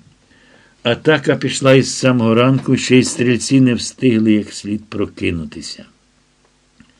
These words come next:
Удар був навальний. Козаки тут же зім'яли ціле крило, багато кого поспихали в річку,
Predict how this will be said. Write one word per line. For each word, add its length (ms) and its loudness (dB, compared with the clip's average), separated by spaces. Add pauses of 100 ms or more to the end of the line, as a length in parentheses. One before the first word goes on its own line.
(840)
Удар 360 2
був 200 2
навальний. 600 2 (920)
Козаки 460 2
тут 220 4
же 140 6
зім'яли 600 4
ціле 340 2
крило, 500 2 (720)
багато 440 2
кого 260 2
поспихали 640 0
в 60 2
річку, 460 -2